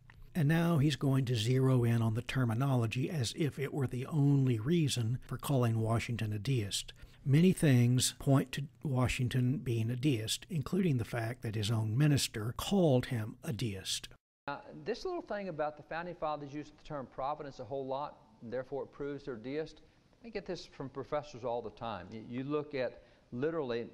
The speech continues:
Speaker 2: the, the language of the founders, and it uses terms like providence and like all, almighty overseer and things like that. But that's an interesting thing. Uh, and by the way, let me show you some of the quotes of academics who,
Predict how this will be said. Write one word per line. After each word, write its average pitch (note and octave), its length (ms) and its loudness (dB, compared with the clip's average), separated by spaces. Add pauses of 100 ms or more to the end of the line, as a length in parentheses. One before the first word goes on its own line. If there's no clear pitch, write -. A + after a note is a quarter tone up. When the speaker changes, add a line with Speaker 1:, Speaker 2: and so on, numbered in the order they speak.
Speaker 2:
the, A#2 240 -2
the A2 80 -6
language E3 460 -6
of E3+ 80 -6
the E3+ 60 -6
founders, A#2 580 -6
and A#2 100 -6
it A#2 180 -6 (300)
uses D#3+ 420 -6
terms D3+ 400 -6
like B2+ 360 -6 (580)
providence G#2 680 -6
and A2 180 -8
like G#2+ 320 -6 (500)
all, A#2 400 -4
almighty A2 560 -4
overseer G#2+ 600 -6
and G2+ 100 -8 (340)
things C3 300 -8
like A#2 240 -8
that. - 240 -6 (520)
But D3+ 140 -10
that's E3+ 220 -10
an C3 80 -8
interesting E3+ 600 -8
thing. D#3+ 280 -10
Uh, C3+ 60 -4
and C3+ 180 -8
by - 100 -4
the G#2 60 -4
way, G#2 120 -4 (280)
let D3 80 -12
me D3+ 80 -8
show D#3 120 -8
you C#3 120 -6
some C3+ 140 -12
of B2 60 -10
the A#2+ 60 -12
quotes B2 380 -10
of F#2 100 -12
academics A2 640 -12
who, A#2 100 -10